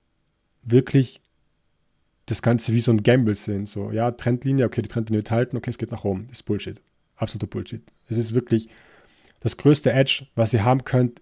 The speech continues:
ist einfach im Risikomanagement, in euren Emotionen und, ähm, indem ihr Setups definiert, die wirklich für euch funktionieren. Ja, das heißt, ihr müsst backtesten, backtesten, backtesten.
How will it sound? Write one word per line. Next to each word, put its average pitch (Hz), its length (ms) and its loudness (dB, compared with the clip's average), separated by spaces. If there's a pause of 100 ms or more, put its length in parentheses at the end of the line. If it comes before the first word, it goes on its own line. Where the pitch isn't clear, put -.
ist 127 220 0
einfach 117 480 0
im 104 340 0 (100)
Risikomanagement, 127 880 0 (160)
in 113 280 0 (100)
euren 110 220 2
Emotionen 131 480 0 (400)
und, 120 420 4 (340)
ähm, 110 440 4 (520)
indem 127 440 6
ihr 117 320 6 (160)
Setups - 340 4
definiert, 123 640 4 (480)
die 139 320 4
wirklich 123 460 2
für 95 120 -4
euch 113 220 4
funktionieren. 104 560 2 (500)
Ja, 113 240 4 (180)
das - 160 -10
heißt, 113 220 2
ihr 104 40 -2
müsst - 200 -6
backtesten, 127 720 0
backtesten, 98 600 -4
backtesten. 123 680 -2